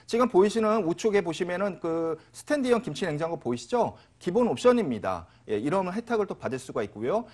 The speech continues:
그다음에 그 또 하나의 큰 특징이 있는데 지하 주차장이 또 별도로 있습니다. 지상 일 층에도 당연히 주차장이 있는데 지하 일 층에는 자가식,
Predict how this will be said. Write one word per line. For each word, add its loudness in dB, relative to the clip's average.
그다음에 4
그 0
또 0
하나의 -2
큰 -8
특징이 -6
있는데 -2
지하 2
주차장이 -4
또 -2
별도로 -4
있습니다. -10
지상 2
일 -2
층에도 0
당연히 2
주차장이 -6
있는데 0
지하 4
일 0
층에는 0
자가식, 4